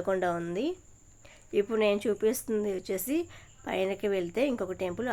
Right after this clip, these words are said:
ఆదిలక్ష్మి ఉంటుందండి. ఇక్కడ కథ ఉంది, స్టోరీ ఉందన్నమాట. స్టోరీ చదువుతూ ఉంది అక్కడ సిస్టరు. ఇక్కడ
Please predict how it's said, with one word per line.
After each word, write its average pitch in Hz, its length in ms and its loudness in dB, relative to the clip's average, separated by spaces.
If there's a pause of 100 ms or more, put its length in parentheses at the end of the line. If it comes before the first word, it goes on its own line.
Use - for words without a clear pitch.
ఆదిలక్ష్మి 185 520 -2
ఉంటుందండి. 175 480 -6 (1040)
ఇక్కడ 220 140 2 (120)
కథ 190 160 4 (140)
ఉంది, 190 300 2
స్టోరీ 196 420 4
ఉందన్నమాట. 170 400 -2 (140)
స్టోరీ 202 320 2
చదువుతూ 190 320 2 (100)
ఉంది 170 180 -2
అక్కడ 170 240 -6
సిస్టరు. 185 420 0 (760)
ఇక్కడ 226 160 0